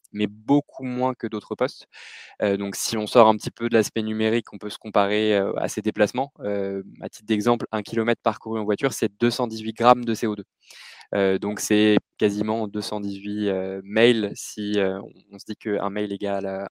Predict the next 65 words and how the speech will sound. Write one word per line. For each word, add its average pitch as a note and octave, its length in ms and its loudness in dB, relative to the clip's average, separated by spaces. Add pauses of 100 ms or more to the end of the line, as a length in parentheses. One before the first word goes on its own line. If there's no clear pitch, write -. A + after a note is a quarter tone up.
un G2 100 -6
gramme. G#2+ 280 6
Ça - 120 -12
dépend F#2+ 220 -8
de G2+ 40 -10
pas G#2 120 -2
mal G2+ 140 0
de G2+ 100 -2
choses, G#2 260 -8
on G2 60 -10
va F#2 80 -8
le F#2 60 -10
voir, G2 280 -2 (520)
euh, G2+ 80 0 (140)
juste - 280 -2
après. C#3+ 280 6
Et A2+ 100 -4 (180)
pour B2+ 100 6
revenir A#2+ 240 4
un A2 60 4
petit G#2+ 160 -8
peu A#2+ 120 2
à A2+ 40 6
la G#2+ 80 6
thématique A2 500 0
du G#2+ 120 -10
numérique, A2 360 0 (400)
ce - 80 -10
qui A#2 80 2
est - 20 8
aussi G#2+ 140 0
surtout - 260 -4
important, A#2 540 0 (180)
euh, G2+ 200 0
de G2+ 100 -8
comparer, G#2 380 2
c'est A2+ 480 4 (140)
le G#2 100 -10
numérique G#2+ 400 -2
plutôt A#2 240 -6
software - 640 2 (160)
versus G#2+ 380 -2
le A2 140 4
hardware. G#2 380 0 (380)
Et G#2+ 80 -4
ce - 100 -8
qu'on G#2+ 140 -8
constate, A2 360 2
c'est A2 140 0
que A#2 380 0
cette - 200 -6
partie A2 460 -4
hardware, A2 460 2
donc G#2 200 -12
les G2 480 -4
écrans, A2+ 320 2
les G#2 140 0
ordinateurs G2+ 400 0
qu'on G2+ 140 -12
a, G2+ 180 0
euh, G2+ 240 -6
tous - 160 -16
devant G#2+ 280 -4
nous G#2+ 100 -4
aujourd'hui, G#2 320 -2